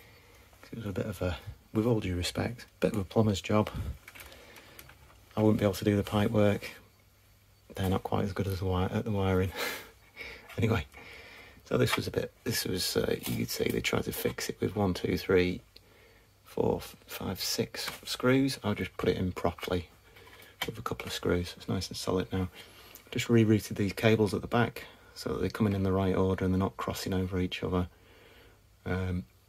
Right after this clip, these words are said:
yeah, just makes it a little bit easier to maintain and see what's going on. And then all of these, uh, actuator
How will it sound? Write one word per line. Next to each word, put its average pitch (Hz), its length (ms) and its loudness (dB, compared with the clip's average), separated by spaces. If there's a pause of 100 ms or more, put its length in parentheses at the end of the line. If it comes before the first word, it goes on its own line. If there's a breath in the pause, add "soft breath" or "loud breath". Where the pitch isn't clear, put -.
(600)
yeah, - 100 -8 (200)
just - 200 -8
makes - 180 -10
it - 60 -12
a - 40 -10
little - 140 -10
bit - 120 -10
easier 95 260 -4
to - 140 -6
maintain 98 380 2
and 87 80 0
see - 120 -4
what's 90 160 -2
going 92 220 0
on. 92 140 -2 (500 loud breath)
And 101 140 0
then 98 180 2 (1400 loud breath)
all 107 160 6
of 92 60 2
these, 95 440 4
uh, 92 260 6
actuator 90 560 0